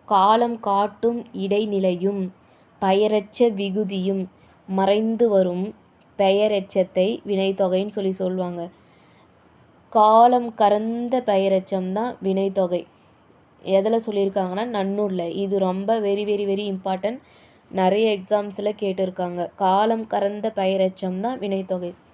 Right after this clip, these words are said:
உதாரணங்கள் பார்க்கலாம். ஆடு, கொடி, வளர் தமிழ். இந்த தொடர்ல வந்து ஆடு, வளர் இதெல்லாம் வந்து வினை பகுதிகள். இவை முறையே கொடின்றது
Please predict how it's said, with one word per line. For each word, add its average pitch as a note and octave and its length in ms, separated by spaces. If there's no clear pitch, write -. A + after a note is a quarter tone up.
உதாரணங்கள் G3+ 1000
பார்க்கலாம். F3+ 520
ஆடு, G3+ 320
கொடி, G#3+ 420
வளர் F#3+ 280
தமிழ். F#3 360
இந்த G#3+ 260
தொடர்ல G3 460
வந்து F#3+ 360
ஆடு, F#3 560
வளர் F#3+ 460
இதெல்லாம் G3+ 380
வந்து G3 240
வினை G3+ 240
பகுதிகள். F3+ 540
இவை G3+ 320
முறையே G3+ 640
கொடின்றது G#3+ 840